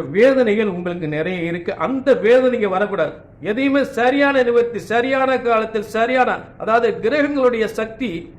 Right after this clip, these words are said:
அந்த பரிகாரத்துக்குரிய சரியான சக்தி உங்க ஜாதகத்துல நடக்கும் போது மட்டும்தான் அந்த பரிகாரத்தை பண்ணணும். அப்பதான் சரியாக அதை ஏற்றுக்கொள்ளு, அந்த கிரகங்கள் ஏற்றுக்கொண்டு நிவர்த்தி செய்து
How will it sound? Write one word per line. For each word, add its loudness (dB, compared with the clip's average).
அந்த 0
பரிகாரத்துக்குரிய 2
சரியான 2
சக்தி -4
உங்க -2
ஜாதகத்துல 2
நடக்கும் -4
போது 2
மட்டும்தான் -2
அந்த -4
பரிகாரத்தை -2
பண்ணணும். -6
அப்பதான் -4
சரியாக 0
அதை -2
ஏற்றுக்கொள்ளு, -4
அந்த -4
கிரகங்கள் 0
ஏற்றுக்கொண்டு -2
நிவர்த்தி -2
செய்து -2